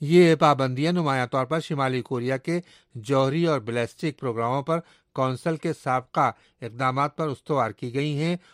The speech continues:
اور شمالی کوریا کی قیادت اور فوج پر دوسرے شعبوں میں نئی اور سخت تر پابندیاں عائد کر کے خلاف ورزی کے خمیازے میں کہیں زیادہ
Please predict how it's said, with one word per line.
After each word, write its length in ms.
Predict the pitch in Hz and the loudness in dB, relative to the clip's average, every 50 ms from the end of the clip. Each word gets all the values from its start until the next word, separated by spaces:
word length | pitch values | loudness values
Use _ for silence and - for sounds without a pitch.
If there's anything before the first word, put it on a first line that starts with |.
| _ _ | _ _
اور 300 | - 147 151 147 135 120 | 0 4 6 6 6 4
شمالی 480 | 107 - - 135 131 131 127 127 131 127 | 0 -4 -6 -2 0 0 0 0 -2 -4
کوریا 340 | - - 127 120 120 123 117 | -6 -6 -6 -4 -4 -4 -6
کی 140 | 110 - | -6 -10
قیادت 540 | 131 - 123 120 117 117 117 139 156 - - _ _ _ _ _ | -8 -6 -4 -2 -2 -2 0 0 -2 -2 -4 _ _ _ _ _
اور 180 | - 123 123 113 | -4 -2 -2 -2
فوج 400 | - - - 135 147 160 151 - | -2 -2 0 2 2 2 0 -2
پر 160 | - 170 160 | -2 -4 -2
دوسرے 520 | 131 120 131 139 131 - - 170 143 113 104 - _ _ _ _ | -4 -4 -6 -8 -8 -6 -4 -2 -2 -2 -4 -8 _ _ _ _
شعبوں 420 | - - - 135 123 127 147 151 | -12 -4 -2 -2 0 0 0 0
میں 220 | 156 170 175 170 160 - _ _ _ _ _ - | 0 0 -2 -2 -4 -8 _ _ _ _ _ -12
نئی 400 | 117 113 131 143 156 170 175 175 | -6 -4 0 2 2 2 2 0
اور 200 | 151 131 127 120 | 0 -2 -4 -4
سخت 420 | - - - 170 - - _ _ | -6 -6 -6 -6 -6 -8 _ _
تر 160 | - 156 123 98 - _ _ _ | -2 0 0 -2 -6 _ _ _
پابندیاں 580 | - 127 123 123 131 131 131 131 151 160 151 135 | -4 -4 -2 -2 -2 -4 -4 -4 -4 -4 -2 -2
عائد 140 | 120 117 - | -2 -4 -4
کر 200 | _ - 123 123 | _ -6 -8 -6
کے 160 | - 165 160 | -6 -8 -8
خلاف 360 | - - 143 143 135 123 113 | -8 -6 -4 -2 -2 -2 -2
ورزی 280 | 120 113 110 127 151 147 | -4 -6 -4 -6 -8 -6
کے 200 | - 175 170 170 - - _ _ _ | -4 -4 -4 -4 -6 -10 _ _ _
خمیازے 580 | _ - 127 123 127 127 123 123 127 131 156 160 | _ -8 -6 -4 -4 -2 -2 -2 -2 -2 -2 -2
میں 180 | 156 156 160 | -2 -2 -4
کہیں 300 | 151 - 139 127 160 170 | -4 -4 -4 -4 -2 -2
زیادہ 340 | 139 139 123 110 104 113 120 | 0 0 -2 0 0 0 -2